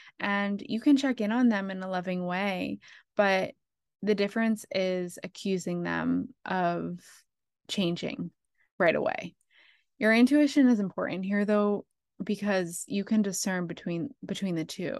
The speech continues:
You shouldn't be the punching bag for their bad day. And just know that if you continuously feel that someone is pulling away, trust that.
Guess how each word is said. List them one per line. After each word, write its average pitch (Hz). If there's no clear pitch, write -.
You 185
shouldn't 214
be 240
the 233
punching 185
bag 170
for 185
their 165
bad 165
day. -
And 185
just 226
know 196
that 202
if 185
you 202
continuously 180
feel 165
that 160
someone 170
is 170
pulling 175
away, 165
trust -
that. -